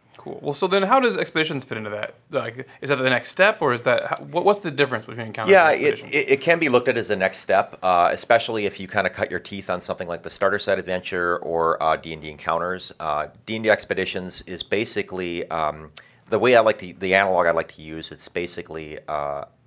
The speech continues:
Speaker 2: like when you watch Star Trek: The Next Generation, and you watch, like, Star Trek Deep Space Nine, like, later on, like, you know, like, later seasons, you know, after they kinda figure out they weren't Next Generation.
Speaker 1: <laughs>
Speaker 2: Um, and the,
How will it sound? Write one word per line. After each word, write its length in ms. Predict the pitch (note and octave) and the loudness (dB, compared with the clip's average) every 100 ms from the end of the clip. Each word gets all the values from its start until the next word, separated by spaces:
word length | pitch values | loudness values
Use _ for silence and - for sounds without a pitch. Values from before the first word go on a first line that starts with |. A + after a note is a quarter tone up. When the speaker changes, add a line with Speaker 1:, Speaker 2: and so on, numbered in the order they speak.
| _ _ _ - | _ _ _ -4
Speaker 2:
like 320 | F#2 F#2 - _ | -2 -2 -4 _
when 160 | - F2+ | -10 -8
you 120 | G#2 | -6
watch 400 | G#2+ G#2+ - - | 4 6 6 2
Star 240 | - G2+ G#2+ | -2 2 2
Trek: 360 | - F2+ - | 2 0 -2
The 80 | E2+ | -4
Next 220 | E2 - | -6 -6
Generation, 640 | - D#2+ D#2 D#2+ A2+ C3 D3 _ _ _ _ | -6 -6 -4 -6 -8 -12 -16 _ _ _ _
and 200 | - F2 | -10 -6
you 140 | F#2 F2+ | -6 0
watch, 500 | F2 E2+ E2+ - - | 4 4 2 -6 -6
like, 320 | E2 D#2+ - | -4 -4 -10
Star 220 | - F#2 | -4 -2
Trek 300 | - E2+ - | 0 -4 -6
Deep 160 | F#2 E2 | -12 -10
Space 280 | - D#2+ - | -10 -10 -4
Nine, 280 | D#2+ E2 | -4 -4
like, 160 | D#2 - | -8 -12
later 260 | D#2 D2+ D2 | -12 -10 -8
on, 160 | D2 | -10
like, 160 | D2 C#2+ - | -12 -18 -18
you 80 | C#2 | -18
know, 140 | - D2+ | -16 -16
like, 160 | - | -10
later 180 | F2 D#2+ | -8 -8
seasons, 400 | - D#2+ E2+ E2 | -12 -16 -18 -16
you 60 | D#2 | -14
know, 180 | C#2+ - _ - | -14 -16 _ -4
after 240 | E2 - | -2 -2
they 200 | D#2 D#2+ - - | -6 -10 -12 -16
kinda 180 | - F2+ | -4 -4
figure 240 | - F2 | -2 -2
out 120 | D#2+ E2 | -2 -2
they 60 | |
weren't 220 | D#2+ D#2+ | -6 -6
Next 180 | E2+ - | -8 -12
Generation. 440 | - F2 F2 - G2 _ | -12 -12 -14 -20 -20 _
Speaker 1:
<laughs> 320 | - F#3 - - | -8 -8 -8 0
Speaker 2:
Um, 300 | G#2 G2+ - | 4 4 4
and 300 | A#2 G#2+ G#2 | 2 2 0
the, 280 | G2+ A2 - | -4 -4 -4